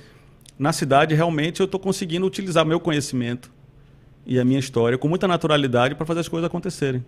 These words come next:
Então não é uma coisa que eu tenho que estudar pra fazer, assim. Eu já entrei sabendo muito bem o que eu gostaria que fosse feito. Tanto que na primeira reunião com o prefeito eu já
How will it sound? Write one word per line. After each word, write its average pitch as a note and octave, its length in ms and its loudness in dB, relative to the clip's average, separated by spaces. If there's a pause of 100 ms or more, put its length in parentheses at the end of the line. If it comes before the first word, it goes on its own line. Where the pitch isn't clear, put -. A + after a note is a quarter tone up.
(600)
Então D#3 280 0
não G3 120 4
é - 20 4
uma G#3 100 2
coisa F#3 160 2
que E3+ 40 0
eu D#3 40 4
tenho D#3+ 120 2
que - 40 -6
estudar A#2 520 2 (1200)
pra A2+ 120 -6
fazer, G2+ 380 -6
assim. F#2+ 240 -10
Eu G2 80 -8
já C3 200 -6 (100)
entrei D3+ 340 -2
sabendo F3 420 -4
muito G#3 240 -4
bem D#3+ 260 0
o F#3+ 60 -6 (1300)
que D3 100 -4
eu E3+ 80 -4
gostaria D#3 480 -2
que C#3+ 120 -12
fosse C#3 440 -6
feito. B2 420 -6 (640)
Tanto C3 140 -4
que C3 60 -6
na C#3 60 -2
primeira C3+ 240 2
reunião C#3 180 2
com C#3 60 -14
o - 20 -20
prefeito C3 440 -2
eu C3+ 40 -2
já C#3 200 -2